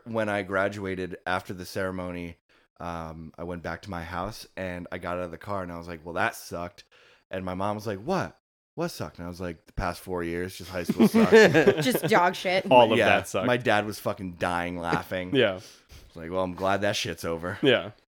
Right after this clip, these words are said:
Speaker 2: I remember, uh, one day we, uh, John and I drove into school together and just parked in the, the cold, fucking dead parking lot in the
Speaker 4: Mm-hmm.
Speaker 2: morning. There's fog everywhere. It's
Speaker 4: Mm-hmm.
Speaker 2: like fucking December.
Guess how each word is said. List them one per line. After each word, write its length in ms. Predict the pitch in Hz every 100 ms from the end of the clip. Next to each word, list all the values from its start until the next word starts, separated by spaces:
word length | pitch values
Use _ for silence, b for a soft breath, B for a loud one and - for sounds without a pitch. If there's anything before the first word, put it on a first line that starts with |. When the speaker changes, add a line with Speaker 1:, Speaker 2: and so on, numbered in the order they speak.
| _
Speaker 2:
I 60 | -
remember, 460 | 101 113 110 101
uh, 240 | 95 90 87
one 260 | - 95
day 220 | 92 87 85
we, 340 | 85 82 82 _ _ _ _ _ -
uh, 240 | 67 60 50 -
John 460 | 92 87 87 82 - -
and 120 | 82
I 180 | 80 78
drove 260 | 78 82
into 100 | 82
school 240 | 82 - 78
together 400 | 80 78 80 76
and 160 | 69 - _ _ _ _ _ _ _ -
just 200 | 113 - -
parked 320 | 117 117 120
in 120 | 107
the, 280 | 90 87 87 _ _ _
the 140 | - - -
cold, 540 | - 135 127 120 123 _ _ _ _ _ _ _
fucking 360 | 123 - 90 -
dead 280 | 101 101 98
parking 400 | - 92 - 101
lot 220 | 101 98
in 100 | 143
the 60 | 127
Speaker 4:
Mm-hmm. 60 | 90
Speaker 2:
morning. 420 | 90 90 92 92
There's 160 | - 90
fog 640 | - 110 101 101 101 98 95 - -
everywhere. 680 | 107 101 107 104 101 98 98
It's 220 | - 104
Speaker 4:
Mm-hmm. 80 | 95
Speaker 2:
like 280 | 90 - _ -
fucking 300 | 98 98 90
December. 600 | 90 - 85 87 90 92